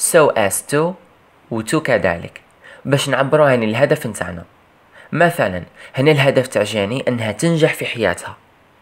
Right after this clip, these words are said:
لذلك نقدروا نستخدموا واحدة من هاد الأدوات اللي راهم مكتوبين في الأسفل باش نعبروا على هاد الهدف. وكيفاش نديرو؟ هنا كذلك الجملة الأولى رايحين تكتبوها كيما راها، إذا نكتبوها،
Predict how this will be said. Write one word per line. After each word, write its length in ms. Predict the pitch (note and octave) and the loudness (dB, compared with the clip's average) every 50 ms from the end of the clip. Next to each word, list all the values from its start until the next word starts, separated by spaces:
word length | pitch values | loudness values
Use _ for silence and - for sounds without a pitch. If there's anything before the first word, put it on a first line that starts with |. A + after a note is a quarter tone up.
| _ _ _ _ _ _ _ _ _ - | _ _ _ _ _ _ _ _ _ -2
لذلك 540 | C#3+ D#3 D#3 C3 - A2 G#2+ A#2+ D3 - - | 2 4 4 4 4 2 2 2 2 0 -2
نقدروا 340 | C3+ - - B2+ C3+ B2+ B2 | -6 -6 -4 0 0 0 0
نستخدموا 480 | B2 B2 - - - - A#2 A2+ G#2+ G#2+ | 0 -4 -4 -6 -8 -6 -4 -2 -2 -2
واحدة 240 | A2 - B2 C#3 | -2 0 2 2
من 100 | C#3+ C#3+ | 2 2
هاد 160 | B2+ A#2+ A#2 A2 | 2 0 0 0
الأدوات 460 | - - G#2+ F#2+ G#2 G2+ G2 G2 - | 0 -2 2 2 4 4 4 4 2
اللي 120 | - A2 | 0 0
راهم 140 | A2 A2 G#2+ | 0 0 -2
مكتوبين 300 | G#2 - - A#2 A2 G#2+ | -4 -2 -2 -2 -2 -4
في 100 | - - | -8 -8
الأسفل 460 | - - - - - - D#3+ E3+ F#3+ - - - - - - - - - | -10 -8 -8 -6 -4 0 0 0 0 -2 -10 -20 -20 -20 -18 -18 -8 -2
باش 220 | - - - - C3 | 0 0 0 0 -2
نعبروا 340 | A2+ A#2 B2 B2 D#3+ E3 D#3 | -2 -2 0 2 2 2 2
على 120 | D3+ D3 | 2 2
هاد 180 | D3+ F3+ E3+ C#3+ | 2 2 2 0
الهدف. 500 | B2+ G#2+ F#2 F2 D#2+ F2 E2+ - - - _ _ _ _ _ _ _ _ _ _ _ _ - - - - - - - | 0 -2 -2 -2 -4 -4 -8 -12 -12 -20 _ _ _ _ _ _ _ _ _ _ _ _ -20 -20 -20 -20 -12 -6 -4
وكيفاش 420 | C#3 - G3+ G3 - F3+ - - | -4 -2 0 2 2 2 2 2
نديرو؟ 360 | B2+ G#2+ G2+ F#2+ F2+ F2 F2 - _ _ _ _ _ _ _ _ - | -4 -4 -4 -4 -4 -6 -8 -12 _ _ _ _ _ _ _ _ -2
هنا 180 | D3 E3+ F#3+ F3+ | 0 2 2 4
كذلك 580 | F#3 C#3+ A#2+ G#2 A#2 A2 G2 F2+ F2 - - _ _ - | 4 4 2 4 4 2 2 0 -6 -10 -14 _ _ -6
الجملة 320 | A2+ A2+ B2 B2 A#2+ A2+ | -2 0 2 2 4 2
الأولى 320 | A2 G#2+ B2+ C3 C#3 D3 C3+ | 2 2 0 0 2 2 2
رايحين 280 | B2 A#2 G#2+ - B2 | 2 0 -2 -4 -8
تكتبوها 420 | A2+ - - - - B2 D3 D3 D3+ | -10 -14 -14 -12 -8 -6 -6 -6 -6
كيما 320 | - - D3+ D3+ C#3 A#2+ | -4 -4 0 0 2 2
راها، 260 | G#2 F2 E2+ F#2 G2+ - _ _ _ _ _ _ _ _ _ _ _ _ _ _ _ - - | 2 0 -2 -6 -10 -16 _ _ _ _ _ _ _ _ _ _ _ _ _ _ _ -10 -4
إذا 140 | F#2+ A2+ A2+ | 0 0 2
نكتبوها، 640 | C3 C#3+ - - - - G2 F#2+ F2 F#2 F#2+ - | 0 0 -6 -8 -10 -8 -6 -6 -6 -8 -10 -14